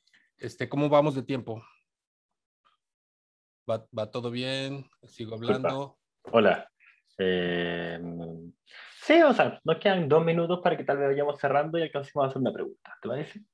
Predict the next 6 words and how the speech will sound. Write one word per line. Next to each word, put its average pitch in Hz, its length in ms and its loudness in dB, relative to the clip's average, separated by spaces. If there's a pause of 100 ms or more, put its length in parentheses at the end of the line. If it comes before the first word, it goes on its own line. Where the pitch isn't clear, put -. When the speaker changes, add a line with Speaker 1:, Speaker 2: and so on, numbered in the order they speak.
(240)
Speaker 1:
Ok, 131 180 0 (260)
este, 123 720 2
y 170 100 2
bueno, 160 320 2
pues, 135 320 -4
eh, 131 480 2